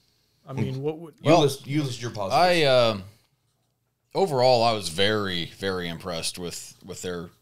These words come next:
Speaker 3: convention. But one, one of the major positives that I took away from the experience, there was one particular guy I talked to, uh, about,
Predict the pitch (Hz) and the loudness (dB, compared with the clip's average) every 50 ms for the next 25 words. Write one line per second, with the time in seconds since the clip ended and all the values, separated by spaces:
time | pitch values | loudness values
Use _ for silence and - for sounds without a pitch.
0 | _ _ _ - 98 87 85 98 92 87 - - 85 85 85 85 92 110 120 113 | _ _ _ -12 -12 -8 -6 -6 -4 -4 -6 -6 -8 -8 -8 -6 -4 -2 -2 -2
1 | 98 107 117 120 110 101 98 95 90 85 - _ _ _ _ _ _ _ _ _ | -2 -2 -2 -2 0 0 -2 -2 -2 -4 -8 _ _ _ _ _ _ _ _ _
2 | _ _ 101 107 110 113 - 101 98 78 101 104 101 101 101 98 92 95 95 90 | _ _ -6 -2 -2 -2 -2 -4 -8 -4 -2 0 0 0 0 -2 -6 -8 -8 -8
3 | 87 - 98 92 92 95 92 - 98 90 - 87 87 90 85 82 82 - 92 85 | -8 -8 -6 -6 -6 -6 -4 -6 -8 -10 -10 -12 -10 -8 -8 -8 -8 -10 -12 -12
4 | 80 71 67 - - - 90 90 90 82 80 85 95 95 92 90 87 92 104 110 | -12 -10 -10 -10 -10 -8 -10 -10 -10 -10 -8 -10 -10 -10 -10 -12 -10 -8 -6 -4
5 | 113 113 110 - 95 - 110 101 - - 98 95 90 92 87 90 87 87 85 82 | -4 -4 -6 -8 -8 -8 -8 -8 -8 -10 -10 -10 -8 -6 -6 -6 -6 -6 -6 -6
6 | - 92 90 85 - - 87 85 82 82 80 82 _ _ _ _ _ _ _ _ | -6 -6 -6 -6 -8 -10 -12 -10 -10 -12 -14 -16 _ _ _ _ _ _ _ _
7 | _ _ - 85 85 80 78 78 - - 160 - 92 90 85 85 - - | _ _ -8 -8 -6 -6 -6 -8 -10 -10 -4 -4 -2 -2 -2 -4 -6 -10